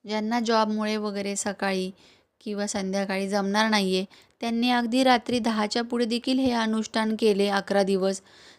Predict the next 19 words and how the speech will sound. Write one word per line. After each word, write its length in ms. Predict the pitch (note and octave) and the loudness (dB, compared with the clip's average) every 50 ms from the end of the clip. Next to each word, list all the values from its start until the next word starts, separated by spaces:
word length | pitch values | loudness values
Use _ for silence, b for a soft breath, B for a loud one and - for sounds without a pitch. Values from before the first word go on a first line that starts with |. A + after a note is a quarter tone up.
| B _ | B _
तरी 240 | - A3+ A3+ B3 C4 | -4 -2 0 0 0
चालणार 400 | C4 C#4 C4+ B3 A#3 A3 A3 G#3+ | 2 2 2 4 4 2 2 2
आहे. 280 | G#3+ G#3 G#3 G3+ G3+ G#3 b b b b b b _ _ - | 0 0 0 -2 -4 -6 b b b b b b _ _ -4
फक्त 260 | C#4 C4 C4 - - C4+ C4+ | -2 -2 0 0 -2 -2 0
तुम्ही 300 | C#4 C4 B3 B3+ B3+ C4 C4 | 0 0 0 0 0 0 0
संध्याकाळी 600 | - C4 A#3 A3 A3 A3+ A3+ A3+ A#3 A#3 A#3+ A3+ | -2 -2 0 0 0 0 0 0 0 0 0 0
जेव्हा 260 | A3 A3+ A3 G#3+ A3 | 2 0 2 2 0
हे 140 | A3+ A#3 A3+ | 0 0 -2
करणार 380 | A3+ - A3+ G#3 G3 G3+ G#3 G#3 | 0 0 0 0 0 0 0 0
आहात 300 | G#3 G#3+ G#3 G3 F#3+ - | 0 0 -2 -2 0 2
रात्री, 380 | G3+ G3+ F#3+ - - F#3 G3 G#3 B B B B B B B - | 4 4 4 2 -2 -4 -4 -6 B B B B B B B -2
तेव्हा 240 | A#3+ A3+ A3+ A3 A#3+ | -2 0 2 2 2
आंघोळ 380 | - - A#3 A3 G#3+ A3 A#3 B3 | 4 2 2 2 4 4 6 6
वगैरे 360 | B3+ B3 A#3 G#3+ A3+ A3 A3+ A3 | 6 6 6 4 4 4 2 2
करून 320 | A3 A3+ G#3 G3+ G3+ G#3 A3 B B B B B B - | 2 0 0 0 0 -4 -6 B B B B B B -14
स्वच्छ 400 | - - A3+ A3+ G#3+ - - A#3+ | -4 -2 -2 -2 -2 -2 -2 -2
धुतलेले 460 | G#3+ A3 A3+ A3 - G#3+ G#3+ G#3+ A3+ | 0 0 -2 -2 0 0 0 0 0
कपडे 360 | A3 A3+ G#3+ G#3 - G#3 G#3 | 0 -2 -2 -2 -2 -2 0
घालून 360 | G#3 G#3+ G#3+ G3 G3 G#3 G#3+ | 0 0 0 0 0 -2 -2